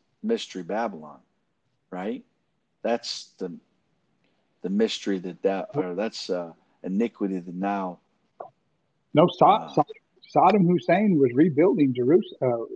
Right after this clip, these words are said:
Speaker 2: Babylon. The Babylon that's spoken of here in the Bible. There, there's still stones and stuff from the times of Daniel and stuff that they was, that they was using to build and to rebuild Babylon.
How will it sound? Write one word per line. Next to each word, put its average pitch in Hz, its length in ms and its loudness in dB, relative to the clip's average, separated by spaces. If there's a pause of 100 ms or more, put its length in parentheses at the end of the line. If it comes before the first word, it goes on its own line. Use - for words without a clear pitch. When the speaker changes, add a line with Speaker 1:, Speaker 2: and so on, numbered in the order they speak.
(160)
Speaker 2:
Babylon. 151 600 2 (1700)
The 113 100 0
Babylon 165 640 4
that's 139 160 -4 (120)
spoken 170 380 2
of 143 120 4
here 165 180 0
in 160 80 2
the 147 60 2
Bible. 143 340 -2
There, 139 260 2
there's 165 340 4
still 185 220 4
stones 190 500 2
and 139 120 2
stuff 147 240 2 (600)
from 160 320 4 (220)
the 143 80 6
times 170 380 2
of 131 100 -4
Daniel 175 360 2
and 123 140 -6
stuff 143 280 -2
that 135 140 -2
they 143 120 4
was, 131 200 -2 (680)
that 139 140 4
they 160 140 8
was 135 140 2
using 175 400 4
to 135 100 0
build 160 400 2 (200)
and 139 180 -2
to 135 60 0
rebuild 147 500 2
Babylon. 143 560 -4